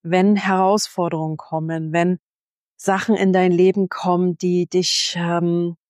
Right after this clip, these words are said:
erst einmal vielleicht unangenehm erreichen, weil du daraus eine ganz, ganz, ganz große Kraft entfaltest und entwickelst. Und ich habe mich so gefreut,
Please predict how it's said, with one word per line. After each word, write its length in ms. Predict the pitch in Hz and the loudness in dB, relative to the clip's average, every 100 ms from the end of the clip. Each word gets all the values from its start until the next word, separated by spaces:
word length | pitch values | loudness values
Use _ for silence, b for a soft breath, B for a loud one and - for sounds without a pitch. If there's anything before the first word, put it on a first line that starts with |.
| _ | _
erst 240 | 202 - | -4 -2
einmal 340 | 196 196 185 - | 2 2 2 -2
vielleicht 400 | - 196 180 - | 0 0 0 0
unangenehm 640 | 214 302 277 175 165 160 | 2 4 4 2 -2 -4
erreichen, 580 | 160 156 156 160 - 160 - _ _ | -8 -8 -8 -8 -10 -12 -14 _ _
weil 120 | - 190 | 0 2
du 80 | |
daraus 400 | 185 190 208 214 | 4 2 2 0
eine 180 | 190 190 | 0 0
ganz, 260 | 185 202 - | 2 0 0
ganz, 200 | 196 185 | -2 -2
ganz 180 | 185 - | -4 -2
große 240 | 180 180 | -4 -4
Kraft 460 | - 175 175 - - | -6 -2 -2 -4 -12
entfaltest 1000 | - 175 - - - 175 175 180 170 - - | -4 -4 -4 -8 0 4 4 2 -2 -2 2
und 300 | 196 185 - | 4 4 0
entwickelst. 760 | - 170 170 - 151 156 - - _ _ _ _ _ _ _ _ _ _ _ _ _ | -6 -2 -4 -4 -10 -8 -10 -10 _ _ _ _ _ _ _ _ _ _ _ _ _
Und 100 | 196 | 2
ich 60 | 196 | 4
habe 120 | 208 | 4
mich 100 | 196 | 2
so 260 | 233 233 277 | 4 4 2
gefreut, 580 | 254 - 180 202 226 | -4 -2 0 2 0